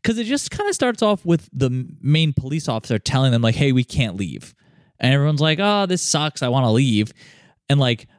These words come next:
I think the door is locked, but, like, he's mostly just telling everyone, like, "Don't leave." You know, no one's like, "I'm gonna smash a window and leave."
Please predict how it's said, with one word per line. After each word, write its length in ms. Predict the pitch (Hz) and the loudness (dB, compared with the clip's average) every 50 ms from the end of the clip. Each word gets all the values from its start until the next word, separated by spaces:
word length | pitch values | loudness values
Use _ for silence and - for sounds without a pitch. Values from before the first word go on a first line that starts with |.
| _ _ _ - - | _ _ _ -4 -2
I 80 | 151 | 0
think 160 | 143 185 220 196 | 2 2 0 0
the 60 | 202 | 0
door 220 | 135 170 180 165 | 0 2 2 0
is 100 | 135 110 | 0 -2
locked, 440 | 101 101 110 117 143 165 - - - | -4 -6 -4 -4 -4 -6 -6 -8 -6
but, 120 | - 131 | -4 -2
like, 280 | 120 123 123 117 - - _ _ - - - _ _ _ _ _ _ _ - - | 0 0 -2 -2 -4 -12 _ _ -20 -20 -20 _ _ _ _ _ _ _ -18 -6
he's 320 | - - - - 170 156 | -2 0 2 2 2 2
mostly 320 | 151 180 202 190 - 180 156 | 2 2 2 2 2 2 2
just 180 | 139 139 135 - | 2 2 0 0
telling 240 | 135 139 139 135 135 | 0 2 2 2 2
everyone, 220 | 123 123 123 120 | 2 2 2 2
like, 160 | 117 113 107 | 2 2 2
"Don't 220 | - 120 143 165 - | 2 2 2 2 2
leave." 300 | 214 240 226 190 175 143 | 2 2 4 4 4 2
You 40 | 143 139 | 2 2
know, 100 | 135 131 | 2 2
no 120 | 139 143 | 4 4
one's 180 | 147 151 147 139 | 4 2 2 2
like, 120 | 135 120 | 2 2
"I'm 80 | 127 135 | 2 0
gonna 100 | 131 123 | 0 0
smash 320 | - - 143 135 123 - | 0 -2 -2 -2 -4 -6
a 60 | 139 | -6
window 240 | 131 135 123 117 107 | -4 -4 -2 -2 -2
and 100 | 104 104 | -2 -2
leave." 340 | 113 127 120 113 110 113 | -2 0 0 0 0 -2